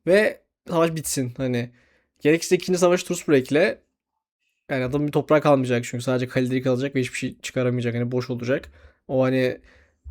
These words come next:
ya bu Timur'a bilmiyorum kesinlikle bir ayar çekilmesi lazım. Hani bu mekanik, böyle bir mekanik olmaması gerekiyor oyunda. E, çok ilginç. Bilmiyorum. Dediğim gibi aşağı aşağı iniyorum buradan. Minik minik. Bakın hep kalelerin,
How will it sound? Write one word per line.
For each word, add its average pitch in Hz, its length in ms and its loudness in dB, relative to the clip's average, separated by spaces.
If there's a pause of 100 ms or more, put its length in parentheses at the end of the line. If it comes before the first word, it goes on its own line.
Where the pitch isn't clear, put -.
(140)
ya 131 220 2
bu 190 100 4
Timur'a 196 440 6
bilmiyorum 185 280 2
kesinlikle 170 420 -4
bir 170 60 0
ayar 135 200 4
çekilmesi 127 520 -4
lazım. 123 280 0
Hani 123 140 0
bu 127 60 -2
mekanik, 139 440 0
böyle 143 180 4
bir 147 60 -2
mekanik 151 340 0
olmaması 135 400 0
gerekiyor 120 400 0
oyunda. 143 320 -4 (480)
E, 143 80 -4
çok 170 220 -2
ilginç. 156 560 -2 (200)
Bilmiyorum. 139 460 -2 (400)
Dediğim 135 260 2
gibi 151 220 0
aşağı 233 340 2
aşağı 220 260 4
iniyorum 208 300 6
buradan. 127 340 -4 (120)
Minik 135 260 -4
minik. 139 200 -2
Bakın 147 240 -4
hep 156 140 -2 (360)
kalelerin, 147 560 0